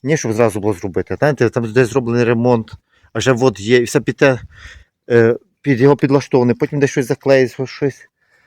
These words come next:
зашпаклювали, вже знову треба ламати. І так воно якось стихійно жило-жило. <laughs> І в чому справа? Справа в тому, що від лічильничка піднімався отакий провод алюмінієвий. Алюмінієвий, і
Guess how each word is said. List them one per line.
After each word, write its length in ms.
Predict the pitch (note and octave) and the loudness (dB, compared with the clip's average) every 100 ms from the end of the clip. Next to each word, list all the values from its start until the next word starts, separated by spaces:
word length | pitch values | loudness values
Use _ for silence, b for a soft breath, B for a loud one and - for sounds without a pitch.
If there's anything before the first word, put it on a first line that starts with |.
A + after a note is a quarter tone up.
| _ _ | _ _
зашпаклювали, 840 | C3+ C3+ - - C#3 C3+ C#3 C3+ | -12 -12 -14 -18 -10 -4 -2 -2
вже 100 | A#2+ | -2
знову 160 | B2 D3 | -6 -6
треба 240 | C#3+ C#3 | -6 -6
ламати. 400 | C3 C#3 C#3 D3+ | -6 -6 -8 -6
І 40 | F3+ | -6
так 200 | E3 D#3 | -6 -6
воно 120 | C#3+ | -6
якось 340 | C#3 C3 - - | -4 -8 -10 -18
стихійно 480 | - C3 D#3 C#3 | -12 -6 -2 0
жило-жило. 640 | A#2+ C3 C3 A2+ C3+ G#3 A#3 b b b b b b | 0 2 0 0 -2 -2 -2 b b b b b b
<laughs> 260 | C#3 D#3+ - | -4 -2 -4
І 140 | - | -8
в 60 | A2 | -6
чому 260 | - C#3+ B2 | -4 -2 -4
справа? 320 | - G#2+ G#2 | -6 -4 -4
Справа 260 | - C#3 | -6 -4
в 60 | C3+ | -2
тому, 180 | C#3+ B2 | -2 -4
що 260 | - B2+ - _ _ _ _ _ _ _ _ _ | -4 -6 -6 _ _ _ _ _ _ _ _ _
від 380 | A2+ C3 A#2+ - _ _ _ - | -2 0 0 -4 _ _ _ -10
лічильничка 840 | C3 C3 - G#3 F3+ C3 - C3 - _ _ - | -8 -6 -4 -2 -2 -4 -2 -4 -4 _ _ -8
піднімався 480 | D3 B2+ D3+ D#3 D3+ | -4 0 0 0 -2
отакий 300 | C3+ C#3 B2+ | -6 -4 -4
провод 540 | - A2 G2+ - - - | -2 0 0 -2 -6 -4
алюмінієвий. 720 | C3+ D3 D#3+ D#3+ F3 F#3 - B B B B _ _ _ _ _ - _ _ _ - | 0 0 0 0 0 -2 -6 B B B B _ _ _ _ _ -20 _ _ _ -8
Алюмінієвий, 680 | B2+ C#3 D3 D#3 D3+ D3 E3 - | -4 -2 -2 -4 -4 -6 -8 -8
і 160 | D3+ | -8